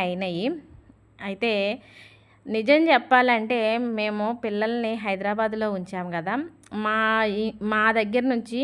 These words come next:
హైదరాబాద్ వెళ్ళాలంటే అటు ఇటుగా ఒక నైట్ అంతా ప్రయాణం అయి ఉంటుందండి. అంత దూరం పిల్లల్ని పంపించి మేము ధైర్యంగా ఉంటున్నామంటే పిల్లలు, అక్కడున్న పిల్లలు చాలా జాగ్రత్తగా చూసుకుంటున్నారు. అక్క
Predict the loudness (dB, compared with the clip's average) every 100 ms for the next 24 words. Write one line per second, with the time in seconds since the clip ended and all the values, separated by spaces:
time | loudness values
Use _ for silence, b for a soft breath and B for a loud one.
0 | 0 0 2 2 2 2 0 0 0 0
1 | -4 -4 -4 -4 -6 b b b b -6
2 | -4 -2 -4 -2 -2 0 2 2 0 -2
3 | -2 -2 -4 -2 -2 0 0 -2 -2 -4
4 | -6 -8 -10 -10 -8 -6 -4 -6 -8 -12
5 | -20 -8 -4 -4 -2 -2 2 2 2 2
6 | 0 -6 B B B -8 -4 -2 0 0
7 | 0 -2 -6 -8 -6 -4 -6 -8 -12 -10
8 | -8 -4 -2 -2 -4 -2 -2 -4 -6 -8
9 | -6 -6 -6 -4 -2 -2 -4 -10 b b
10 | b b -2 2 2 4 2 0 0 0
11 | 2 2 0 0 2 0 -2 -6 -16 -2
12 | 0 2 0 2 0 -2 -8 -4 -2 -2
13 | -6 -8 -12 -10 -8 -8 -8 -12 -20 _
14 | B B B -8